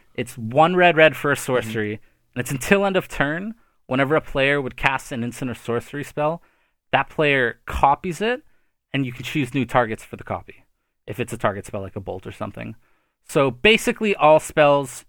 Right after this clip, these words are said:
Speaker 1: including your opponent's, are doubled. And if you stack them, they're quadrupled. And you can go on and on and on like that. So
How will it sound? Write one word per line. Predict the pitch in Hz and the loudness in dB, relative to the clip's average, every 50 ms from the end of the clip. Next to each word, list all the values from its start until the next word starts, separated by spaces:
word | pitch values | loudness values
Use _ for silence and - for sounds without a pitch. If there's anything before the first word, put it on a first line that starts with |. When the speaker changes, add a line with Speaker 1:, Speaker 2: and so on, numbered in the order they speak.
| _ _ - | _ _ -18
Speaker 1:
including | 127 - - - 170 175 196 185 | -18 -12 -8 -6 -6 -6 -4 -4
your | 165 147 | -4 -4
opponent's, | 131 - 131 117 107 104 104 - - - _ _ _ _ _ _ _ _ _ | -4 -4 -6 -8 -6 -8 -12 -14 -20 -20 _ _ _ _ _ _ _ _ _
are | - 117 117 113 113 104 - _ _ _ | -4 -2 -2 -2 -4 -6 -8 _ _ _
doubled. | - 147 127 120 107 95 90 98 104 _ _ _ _ _ _ _ _ _ _ _ _ _ | 0 0 2 0 0 -6 -14 -16 -20 _ _ _ _ _ _ _ _ _ _ _ _ _
And | - 135 | -6 -4
if | 143 139 - - | -4 -4 -6 -8
you | 139 127 | -10 -10
stack | 123 - - - 170 160 160 - - - | -10 -10 -2 2 4 4 4 2 0 -2
them, | 139 123 120 113 110 110 - _ _ _ _ _ - | -4 -2 -2 -4 -6 -10 -14 _ _ _ _ _ -2
they're | 123 123 113 | -2 -2 -2
quadrupled. | - - - - 143 131 113 - - - 123 117 - - 98 92 92 _ _ _ _ _ _ _ _ _ _ _ | -2 -6 -4 0 0 0 0 -2 -6 -8 -6 -6 -8 -10 -16 -20 -20 _ _ _ _ _ _ _ _ _ _ _
And | - 113 110 107 107 107 107 | -10 -8 -6 -6 -6 -8 -10
you | 113 107 | -10 -10
can | 123 120 | -8 -4
go | 107 117 113 110 | 0 0 2 2
on | 104 101 98 98 | 0 -2 -4 -6
and | 101 98 | -6 -8
on | 98 95 92 | -8 -8 -10
and | 92 98 | -10 -12
on | - - - - - | -14 -14 -16 -18 -20
like | - _ _ | -20 _ _
that. | - - - - _ _ _ _ _ _ _ _ _ _ _ _ | -12 -12 -12 -14 _ _ _ _ _ _ _ _ _ _ _ _
So | - - 156 156 151 151 151 151 | -2 2 4 4 4 4 2 0